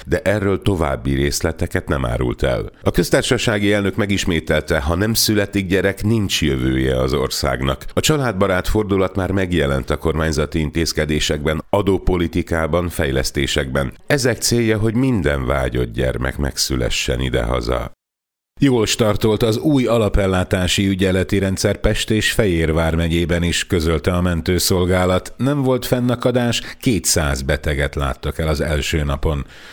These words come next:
Elsejétől csatlakozott a két vármegye az új modellhez. Már itt is a tizennyolc harmincas számot kell hívni,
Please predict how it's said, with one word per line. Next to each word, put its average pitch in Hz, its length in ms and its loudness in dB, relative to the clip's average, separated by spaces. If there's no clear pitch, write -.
Elsejétől 85 680 2
csatlakozott 82 760 0
a 92 80 0
két 82 260 -2
vármegye 76 540 0
az 76 140 0
új 78 220 0
modellhez. 76 640 0
Már 92 200 0
itt - 280 -2
is 98 120 0
a 95 80 2
tizennyolc 82 640 0
harmincas 78 600 0
számot 80 400 0
kell 82 180 0
hívni, 85 380 0